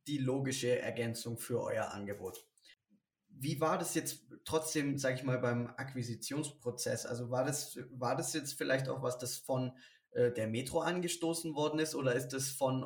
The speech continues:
der H-D Digital-Seite aus angestoßen worden? Ähm, ich denke mal, also w-, wenn ich so drüber nachdenke, würde ich jetzt eigentlich schon sagen, dass ihr eher, ihr wahrscheinlich eher aus H D Di-, Digital-Sicht wahrscheinlich mit dem Vorschlag gekommen seid. Und wie war das dann? Also ich meine,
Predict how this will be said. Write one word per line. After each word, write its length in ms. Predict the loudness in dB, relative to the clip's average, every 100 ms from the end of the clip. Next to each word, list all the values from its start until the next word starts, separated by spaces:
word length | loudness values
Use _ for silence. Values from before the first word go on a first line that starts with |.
| -4 -12 -6
der 280 | 2 2 4
H-D 460 | 2 2 2 0 -4
Digital-Seite 840 | -6 -4 0 2 4 2 0 0
aus 160 | -2 -2
angestoßen 840 | -4 -4 -2 -4 -4 -4 -4 -2
worden? 400 | 2 2 2 0 -2
Ähm, 180 | -4 -4 -6 -14 -20 -20
ich 160 | -4
denke 280 | 0 2 2
mal, 460 | 2 4 4 2 -10
also 180 | -12 -14 _ _ _ _
w-, 100 | -16 -16 _ _
wenn 120 | -8 -6
ich 160 | -4
so 80 | -6
drüber 220 | 0 0
nachdenke, 380 | 2 0 0 -2
würde 120 | -2
ich 60 | -2
jetzt 140 | -2
eigentlich 240 | -2 -2 -2
schon 180 | -2
sagen, 300 | 2 2 2
dass 160 | 0 -2
ihr 160 | 0 0
eher, 360 | 2 0 -2 -6 _ _ 0
ihr 140 | 2
wahrscheinlich 500 | 4 4 2 0 -2
eher 320 | 0 4 4 4
aus 200 | 2 2
H 120 | 0
D 140 | 0
Di-, 240 | -2 -4 -6 -8
Digital-Sicht 800 | -6 -4 0 2 2 2 -2 0
wahrscheinlich 380 | -2 0 0 -2
mit 160 | -4
dem 100 | -4
Vorschlag 420 | 0 2 2 0 -2
gekommen 420 | -6 -4 -2 0
seid. 260 | 2 0 -2 -14 -20 _
Und 360 | 0 2 2 0
wie 160 | -2 2
war 200 | 2 4
das 200 | 2 0
dann? 240 | -4 -2
Also 340 | -4 -4 -4
ich 140 | -4 -2
meine, 340 | 0 0 -2